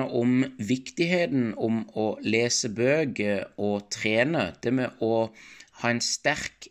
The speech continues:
hjerne med en aktiv kropp. Eh, jeg har lest, eh,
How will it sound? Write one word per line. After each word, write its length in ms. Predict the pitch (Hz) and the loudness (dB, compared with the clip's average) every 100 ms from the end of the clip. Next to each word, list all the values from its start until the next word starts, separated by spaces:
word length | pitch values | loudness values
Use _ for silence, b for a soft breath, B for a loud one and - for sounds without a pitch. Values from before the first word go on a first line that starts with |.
| - | -6
hjerne 480 | 107 101 101 113 117 | -2 0 0 0 -2
med 140 | 104 | -2
en 100 | 101 - | -6 -10
aktiv 340 | - - 110 - | -10 -4 -4 -4
kropp. 340 | - 160 - - - B B B B B B B _ - | -4 -4 -6 -20 -20 B B B B B B B _ -2
Eh, 260 | 120 131 - | 0 0 -2
jeg 260 | - 139 165 | -2 0 2
har 100 | 147 | 2
lest, 480 | 156 - - - | 2 0 -4 -2
eh, 480 | 131 120 117 117 113 | 2 2 2 2 0